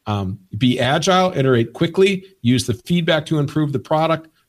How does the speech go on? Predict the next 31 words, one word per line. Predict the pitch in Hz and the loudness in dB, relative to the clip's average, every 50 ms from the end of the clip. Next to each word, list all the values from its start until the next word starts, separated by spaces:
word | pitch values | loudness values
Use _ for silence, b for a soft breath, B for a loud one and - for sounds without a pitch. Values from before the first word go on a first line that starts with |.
| _ _ | _ _
Don't | 151 147 165 - - - | 0 2 2 2 0 0
be | - 185 180 | 0 2 2
afraid | 160 - - 165 165 165 165 - | 2 2 0 0 0 2 0 0
to | - 131 | 0 -4
pivot. | 110 - 165 180 190 220 208 - | -2 0 0 0 2 0 -2 0
I | 123 120 120 | -2 0 2
hate | 113 156 175 165 - | 2 2 2 0 -2
to | 135 147 | 0 0
use | 151 151 156 156 | 2 0 0 -2
the | 151 123 | -4 -2
buzzword | 120 139 139 127 143 139 123 110 - | 0 0 0 0 0 -2 -2 -2 -2
pivot, | 156 170 170 185 185 180 - - | 0 0 2 0 -2 -2 -6 -2
but | 127 123 123 b b b b b | -2 -2 -2 b b b b b
sometimes | - - 190 226 202 202 180 165 156 143 | -4 -2 -2 0 2 2 2 2 2 2
you're | 165 160 143 | 2 0 0
totally | - - 147 165 190 214 202 202 | 2 2 2 4 4 4 2 2
wrong. | 190 185 220 269 269 147 95 - - | 2 2 2 2 0 -2 -6 -6 -4
And | 113 117 120 123 127 135 | -4 -2 -2 -4 -6 -6
you, | 135 135 147 151 | -2 0 0 0
but | 139 151 160 - | 0 -2 -2 0
you, | 151 151 156 151 | 0 2 2 2
the | 147 151 160 | 2 0 0
information | 180 180 170 165 175 185 170 - 160 | 0 -2 -2 0 0 0 0 0 -2
you | 156 | -2
get | 156 165 156 - | -2 -2 -4 -2
from | - 151 151 | -4 -2 0
the | 143 143 143 143 135 | 0 2 2 0 0
customer | - 160 156 - - 170 156 139 123 | -2 -4 -4 -4 -4 -4 -4 -4 -4
feedback | - 226 254 - - - 120 117 110 b b b b b b b _ _ | -2 -4 -4 -2 -2 -2 -2 -4 -8 b b b b b b b _ _
means | 143 147 156 156 143 147 | 2 2 4 2 0 0
that | 156 139 135 - | 0 -2 -2 -2